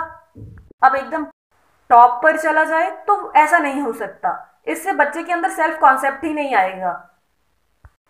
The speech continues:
कंपैरिजन ना किया जाए बच्चों के बीच, क्योंकि हर किसी की अपनी एबिलिटीज है, हर किसी की अपनी individuality है। अ, बच्चों से questions पूछ के जिससे उनके, उन, जिससे उन्हें अपने बारे में clarity हो कि वो क्या चाहते हैं, Self concept build हो उनका।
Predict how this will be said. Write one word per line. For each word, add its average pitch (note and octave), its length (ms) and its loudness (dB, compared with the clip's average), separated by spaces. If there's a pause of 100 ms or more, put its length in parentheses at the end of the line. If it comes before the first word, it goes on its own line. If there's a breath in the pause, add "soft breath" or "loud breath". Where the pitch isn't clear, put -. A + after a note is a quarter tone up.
(140)
कंपैरिजन C#4 640 2
ना F4+ 100 -4
किया E4+ 240 -4
जाए E4 180 -4
बच्चों D4 340 -4
के E4 120 -16
बीच, E4+ 240 -14
क्योंकि E4 200 -12
हर B3+ 200 2
किसी C#4 200 -12
की E4 80 -10
अपनी D4 300 -2
एबिलिटीज C4 560 -4
है, G4+ 220 2
हर B3+ 140 0
किसी C#4+ 240 -12
की D#4+ 200 -8
अपनी C#4 540 -2
individuality B3 800 -2
है। F3+ 160 -10 (640)
अ, A#3+ 140 6
बच्चों D4 320 -2
से F4+ 120 -8
questions D4+ 460 -2
पूछ D#4+ 280 -8
के E4+ 220 -4
जिससे C#4+ 300 -8
उनके, D#4 320 -6 (240)
उन, C#4+ 300 -8
जिससे D#4 280 -8
उन्हें C#4 300 -2
अपने D#4 240 -2
बारे B3+ 200 2
में E4 140 -10
clarity A#3 400 0
हो D#4+ 100 -8
कि E4 120 -14
वो D4+ 180 -8
क्या D4 160 -4
चाहते G3+ 320 -6
हैं, F#3+ 320 -18
Self D#4+ 300 -8
concept B3 500 0
build G3+ 260 -4
हो G3+ 60 -14
उनका। F3+ 680 -10